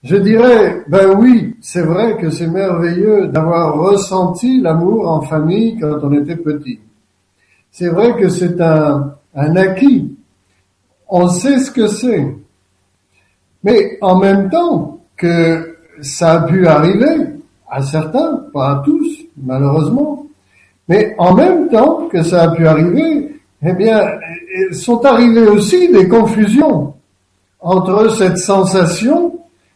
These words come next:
amour et puis des définitions de ce que c'est, de ce que ça pourrait être, et surtout de ce que je pourrais reproduire plus tard quand je serai grand. Est-ce que je saurais le faire, par exemple ?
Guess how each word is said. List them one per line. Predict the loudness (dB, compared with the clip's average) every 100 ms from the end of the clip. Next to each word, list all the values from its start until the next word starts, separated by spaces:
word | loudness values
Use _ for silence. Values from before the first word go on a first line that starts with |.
| _ _ _ _ _ -4
amour | 0 2 2 0 -2 -2
et | -2
puis | 0 2 2
des | 2 4
définitions | 4 4 4 6 4 2 2 2 2 -4 -12 _
de | -2 -2
ce | 0
que | -2 -2
c'est, | 2 2 2
de | 0
ce | 0
que | 0
ça | 2 0
pourrait | 2 2 4 4 4
être, | 2 0 -2 -2 -8 _ _ -8
et | -6
surtout | -2 -2 -2 0 0 2 -4 -8 _ _ -4
de | 0 0
ce | 2
que | 0 2 0 2 0 -6 _ -12
je | -2 2
pourrais | 2 2 2 2 4 2 0 0
reproduire | 2 2 2 0 0 0 0
plus | -2 -2
tard | 0 0 0 -2
quand | -2
je | -2
serai | -2 -2
grand. | 0 0 0 -2 -6
Est-ce | -6 -6
que | 0 0
je | 2
saurais | 0 0 0 0 2
le | 2 0
faire, | -2 0 0 -2
par | -4 -4
exemple ? | -4 -4 -6 -10